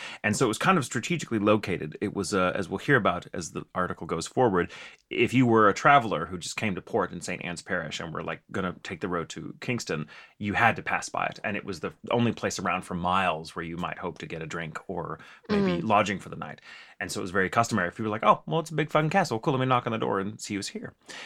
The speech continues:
Speaker 1: Um,
Speaker 2: I like the idea of just knocking on the door of a castle.
Speaker 1: Wouldn't you have to? <laughs> I mean, not after reading the story, no, but at the
Speaker 2: No.
Speaker 1: time,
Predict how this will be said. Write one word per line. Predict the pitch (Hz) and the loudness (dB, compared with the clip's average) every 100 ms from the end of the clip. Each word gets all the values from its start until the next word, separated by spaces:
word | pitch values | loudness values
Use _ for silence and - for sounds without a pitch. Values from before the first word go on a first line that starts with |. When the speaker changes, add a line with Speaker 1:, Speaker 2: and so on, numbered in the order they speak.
| - _ | -16 _
Speaker 1:
Um, | 110 113 107 101 101 - | 8 8 8 6 0 4
Speaker 2:
I | |
like | 208 190 | 4 6
the | 202 | 2
idea | 175 165 | 2 0
of | 160 | -4
just | 165 - | -6 -4
knocking | 170 156 151 165 160 | -2 -2 -4 -6 -4
on | 147 | -4
the | 151 | -6
door | 156 160 147 | -8 -6 -6
of | 151 | -8
a | |
castle. | - - - - - - - _ | -10 -4 -2 -4 -6 -14 -16 _
Speaker 1:
Wouldn't | 113 120 98 | -4 -2 -2
you | 85 | -4
have | 85 78 | -8 -10
to? | - 80 _ - - - - - - - | -12 -12 _ -16 -12 -10 -10 -12 -14 -4
<laughs> | |
I | 180 - 202 - - - - - - - - | -4 2 2 2 2 0 2 0 0 -4 -2
mean, | 170 185 | 6 10
not | 196 185 | 10 10
after | 156 | 8
reading | 139 135 127 | 4 4 4
the | 151 | 4
story, | - 117 | 4 4
no, | 113 | 4
but | 120 | 4
at | 226 | 4
the | 208 | 6
Speaker 2:
No. | 196 | 6
Speaker 1:
time, | 262 147 123 | 6 4 2